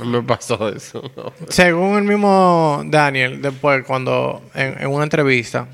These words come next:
Speaker 2: le pre-, le preguntaron qué fue lo que pasó esa noche, después que lo llevaron y lo, lo, lo apresaron y eso,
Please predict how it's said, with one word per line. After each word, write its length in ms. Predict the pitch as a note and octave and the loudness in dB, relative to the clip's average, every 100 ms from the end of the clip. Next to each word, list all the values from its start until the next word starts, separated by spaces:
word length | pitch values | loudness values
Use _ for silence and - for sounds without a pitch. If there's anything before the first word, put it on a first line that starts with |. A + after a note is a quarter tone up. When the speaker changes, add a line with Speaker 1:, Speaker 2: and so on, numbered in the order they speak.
| - - | -18 -4
Speaker 2:
le 140 | B2+ | -4
pre-, 220 | B2+ B2+ B2+ | 0 0 2
le 160 | C#3 | 0
preguntaron 440 | C3+ B2+ B2 C3+ C3+ | 0 0 0 -2 -2
qué 100 | C3+ | -4
fue 140 | C#3+ | -4
lo 60 | C3+ | -2
que 40 | |
pasó 160 | C#3 C3 | -4 -4
esa 180 | D#3 | -4
noche, 420 | F3+ D3 C3 D3+ D3 C3+ | -2 -2 -4 -8 -12 -12
después 300 | B2+ B2 A#2+ B2 | -12 -6 -2 0
que 40 | |
lo 120 | B2 | 0
llevaron 600 | B2+ B2 B2+ C#3 D3 C#3 | 0 2 4 4 2 -4
y 120 | B2 | -4
lo, 340 | A#2+ B2 B2 - | -2 -2 -4 -2
lo, 420 | B2+ B2 A#2+ B2 B2+ | 2 4 4 0 0
lo 80 | |
apresaron 480 | A#2+ - - D#3 D3 | 0 0 0 0 0
y 40 | D#3 | -4
eso, 300 | D#3+ D#3+ | -4 -4